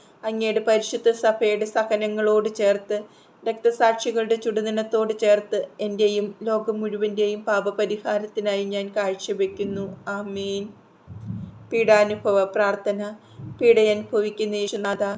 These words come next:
എൻ്റെ ഹൃദയത്തെ അങ്ങയുടെ പീഡയനുഭവിക്കുന്ന ഹൃദയത്തോട് ചേർത്ത്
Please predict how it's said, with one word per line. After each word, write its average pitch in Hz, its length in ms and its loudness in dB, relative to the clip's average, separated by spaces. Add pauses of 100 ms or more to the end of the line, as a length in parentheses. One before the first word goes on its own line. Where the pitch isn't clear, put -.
(380)
എൻ്റെ 226 220 2
ഹൃദയത്തെ 220 520 2
അങ്ങയുടെ 214 380 2
പീഡയനുഭവിക്കുന്ന 214 1000 0
ഹൃദയത്തോട് 202 680 0
ചേർത്ത് 202 520 -2